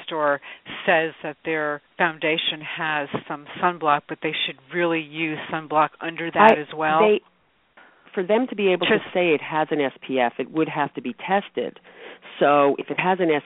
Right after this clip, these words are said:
Speaker 2: P F, it clearly was tested and, and has that S P F, assuming you're putting enough on. And it also only helps the areas that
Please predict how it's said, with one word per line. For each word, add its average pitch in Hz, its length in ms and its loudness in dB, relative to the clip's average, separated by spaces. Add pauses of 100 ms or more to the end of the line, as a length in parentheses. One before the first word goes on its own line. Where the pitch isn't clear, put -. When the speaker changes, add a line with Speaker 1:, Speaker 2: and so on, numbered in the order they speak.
Speaker 2:
P 147 200 0
F, 135 280 4
it 147 140 -12
clearly 131 640 -2 (440)
was 143 420 4 (500)
tested - 540 -4 (260)
and, 131 300 0
and 135 200 0
has 165 280 0
that 131 100 0
S 110 120 -8 (120)
P 120 100 -2
F, 110 140 -2
assuming 160 460 2
you're 139 100 2
putting 143 460 -4
enough 131 340 -2 (100)
on. 139 460 -2 (560)
And 160 100 4
it 156 80 4
also 185 460 0
only 185 300 0
helps 131 320 -6 (100)
the 156 160 -4
areas 139 540 0 (320)
that 127 180 4